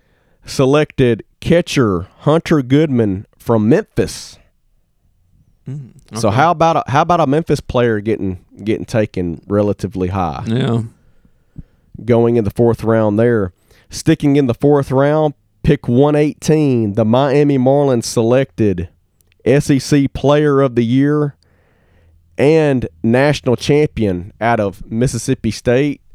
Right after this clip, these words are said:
Speaker 1: Tanner Allen, the outfielder. So let's now head to the fifth round with the next two picks. Pick number one thirty-nine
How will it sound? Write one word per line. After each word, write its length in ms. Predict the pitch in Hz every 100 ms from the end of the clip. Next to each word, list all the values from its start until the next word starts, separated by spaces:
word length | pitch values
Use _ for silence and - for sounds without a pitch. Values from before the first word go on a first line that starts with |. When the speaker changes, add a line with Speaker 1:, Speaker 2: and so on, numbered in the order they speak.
| -
Speaker 1:
Tanner 380 | - 135 135 110
Allen, 400 | 98 117 139 156
the 160 | 117 110
outfielder. 680 | 117 113 - 123 135 170 - _ _ _ _ _ _ _ _ _ _ _ _ _ _ _ _ _ _ _ _ _ _ _ _ _ _ _ _ _ _
So 160 | -
let's 440 | 117 151 - - _ -
now 240 | 131 131
head 220 | 127 139
to 100 | -
the 120 | 113 98
fifth 360 | 143 143 -
round 520 | 127 135 147 156 165 165 _ -
with 140 | 113
the 60 | 117
next 320 | 120 - -
two 180 | - 123
picks. 760 | - 139 143 - - - - _ _ _ _
Pick 220 | - 151
number 340 | 127 139 120 113
one 240 | 127 131
thirty-nine 920 | - 135 131 127 127 139 147 165 170